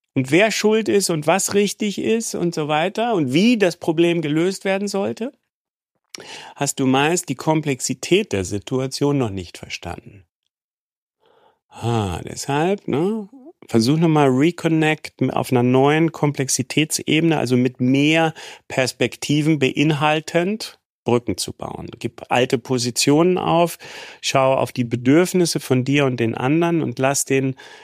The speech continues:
dritten Weg, den neuen Weg aus dem schöpferischen Dialog entstehen. Und, ja, das kann,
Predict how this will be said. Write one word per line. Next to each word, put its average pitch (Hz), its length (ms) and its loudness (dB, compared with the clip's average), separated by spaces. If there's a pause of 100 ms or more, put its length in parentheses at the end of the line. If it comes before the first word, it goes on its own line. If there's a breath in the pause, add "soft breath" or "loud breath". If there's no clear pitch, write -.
(260 loud breath)
dritten 123 600 2
Weg, 135 280 2
den 120 200 2
neuen 139 500 2
Weg 127 360 0
aus 131 300 0
dem 123 120 -2
schöpferischen 117 640 -2
Dialog 113 360 -2
entstehen. - 600 -12 (880)
Und, - 360 -16 (220)
ja, 170 300 -10
das 110 300 -6
kann, 127 360 -4